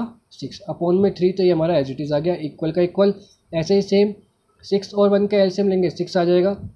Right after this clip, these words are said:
सिक्स के टर्म में सिक्स वन टाइम, तो ऊपर आ जाएगा x plus का plus,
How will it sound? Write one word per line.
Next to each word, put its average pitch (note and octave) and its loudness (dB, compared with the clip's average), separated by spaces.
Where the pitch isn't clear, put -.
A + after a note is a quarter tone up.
सिक्स F#3 -4
के G#3 -4
टर्म G#3 4
में G#3 2
सिक्स - -6
वन D#3 -2
टाइम, F3+ 0
तो E3+ -4
ऊपर D#3+ -2
आ D#3 2
जाएगा C#3+ -4
x F3+ -4
plus - -8
का D3+ -6
plus, F#3 -2